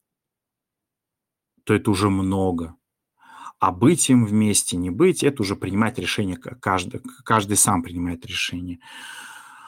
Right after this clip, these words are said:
А, если вы понимаете, а я так понимаю, в вашем вопросе, э, ну,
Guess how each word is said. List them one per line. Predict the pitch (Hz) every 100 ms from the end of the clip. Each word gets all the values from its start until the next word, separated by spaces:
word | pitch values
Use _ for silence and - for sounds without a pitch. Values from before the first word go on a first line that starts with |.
| - - _ _ -
А, | 120 127 135 135 135 135
если | 117 - 185 - 143
вы | 180
понимаете, | - 135 139 143 160 139 110 - - 90 82 87 - _ _ -
а | 104 104
я | 107
так | 107 -
понимаю, | 104 95 95
в | 92
вашем | 101 - 90
вопросе, | 98 - 104 - - 90
э, | 87 87 - - - - - - - 50 50 - - 50 -
ну, | - - - - - - - 127 131 120